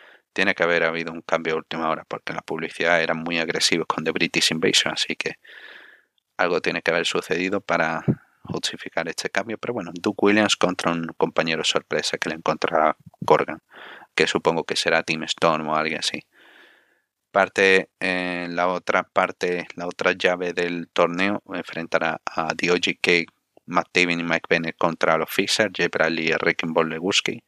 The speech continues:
Mike Knox y B-, y B S K de, eh, B S K de los Cardona, la familia Cardona,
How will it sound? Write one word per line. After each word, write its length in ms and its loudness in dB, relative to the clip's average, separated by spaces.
Mike 300 0
Knox 400 0
y 120 2
B-, 500 2
y 300 2
B 260 0
S 180 6
K 380 0
de, 400 -2
eh, 280 -2
B 240 -2
S 180 2
K 300 2
de 640 2
los 420 0
Cardona, 480 2
la 100 -2
familia 380 -4
Cardona, 580 0